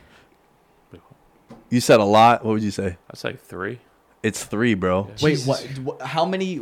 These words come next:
Speaker 3: I didn't understand the question.
Speaker 1: So, in the history of the N F L, so the reason why I said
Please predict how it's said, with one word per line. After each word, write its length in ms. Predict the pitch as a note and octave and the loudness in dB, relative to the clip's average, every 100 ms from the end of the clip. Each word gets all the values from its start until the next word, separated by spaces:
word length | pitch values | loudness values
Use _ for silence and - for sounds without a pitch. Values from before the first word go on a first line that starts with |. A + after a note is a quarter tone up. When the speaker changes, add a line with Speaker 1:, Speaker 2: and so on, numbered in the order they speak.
| A#2+ | -8
Speaker 3:
I 100 | - D3 | -8 -8
didn't 100 | F3 | -8
understand 300 | E3+ - D#3+ | -12 -12 -14
the 40 | |
question. 260 | C#3+ D#3 - | -14 -14 -8
Speaker 1:
So, 400 | G#3+ G3 E3+ - _ _ | 4 6 6 2 _ _
in 160 | E3+ F3 | 4 6
the 80 | E3 | 6
history 420 | F#3 F#3+ G#3+ G#3+ | 4 2 2 2
of 100 | F3 | 2
the 120 | D3+ | 4
N 100 | D#3 | 4
F 140 | C#3 E3 | 4 6
L, 280 | C3+ G#2 - | 6 6 0
so 280 | - D#3 - | 2 2 2
the 120 | D3 | 2
reason 260 | C#3+ F#3+ G3 | 6 6 6
why 120 | F#3+ | 6
I 40 | D#3+ | 6
said 300 | F3 D3+ | 6 2